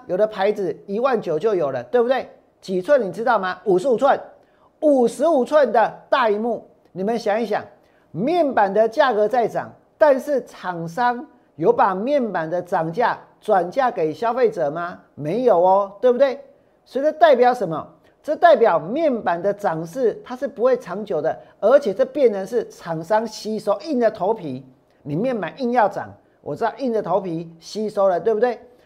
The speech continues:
那我硬着头皮吸收了之后，接下来呢，你们再看下去，再来，年初面板涨价，可是T V没有涨，它就是没有办法转嫁成本，所以之后会有什么样的效应？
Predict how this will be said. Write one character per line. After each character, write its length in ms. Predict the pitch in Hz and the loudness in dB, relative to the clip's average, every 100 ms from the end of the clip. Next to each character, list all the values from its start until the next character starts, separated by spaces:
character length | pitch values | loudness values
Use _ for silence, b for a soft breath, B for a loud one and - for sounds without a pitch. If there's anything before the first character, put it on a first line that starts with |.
| b | b
那 140 | - 269 | -6 -4
我 100 | 254 | -2
硬 160 | 320 | 0
着 80 | 277 | 0
头 100 | 233 | 0
皮 140 | 226 233 | -2 -6
吸 220 | 254 262 | -8 -4
收 160 | 262 | -2
了 80 | 240 | -2
之 80 | 247 | 0
后， 100 | 233 | -2
接 220 | 240 254 | -2 -6
下 140 | 247 196 | -2 0
来 140 | 180 | 0
呢， 240 | 190 196 - | -2 -8 -10
你 100 | 147 | -10
们 80 | 175 | -4
再 120 | 220 | -4
看 200 | 220 208 | -4 -6
下 140 | 196 | -6
去， 140 | 190 180 | -6 -8
再 220 | 214 202 | -2 -2
来， 180 | 135 110 _ _ _ _ _ _ _ _ _ _ _ b b b | -2 -8 _ _ _ _ _ _ _ _ _ _ _ b b b
年 380 | - 156 214 247 | -6 0 2 0
初 400 | 247 285 294 277 - | 0 0 0 -4 -8
面 260 | 269 269 214 | -4 -2 0
板 180 | 226 | -2
涨 220 | - 143 151 | -2 -6 -2
价， 220 | 202 - - _ | -4 -4 -12 _
可 140 | 190 | -6
是 140 | 190 277 | -4 -8
T 320 | - 277 269 | -6 -4 -2
V 180 | 285 277 | -2 -2
没 120 | 220 | -2
有 120 | 233 | -4
涨， 240 | 220 - - b b - | -4 -8 -10 b b -8
它 100 | 277 | -4
就 160 | 320 | -4
是 160 | 302 277 | -2 -4
没 120 | 214 | -2
有 100 | 262 | -4
办 140 | 269 | -4
法 120 | 254 262 | -2 -2
转 300 | 233 175 160 | 0 0 0
嫁 220 | 247 202 | 0 0
成 280 | - 165 208 | -4 -6 -2
本， 160 | 175 - - b b b b | -2 -4 -18 b b b b
所 220 | - 320 | 4 4
以 60 | 262 | 4
之 340 | - 294 320 | -6 -6 -4
后 420 | - 311 214 - - _ | 4 4 4 -2 -18 _
会 160 | - 294 | 0 4
有 80 | 277 | 4
什 120 | 196 | 0
么 80 | 240 | -6
样 140 | 233 | 0
的 160 | 208 196 | 0 0
效 340 | - 269 160 | -2 0 2
应？ 240 | 214 160 | 0 -4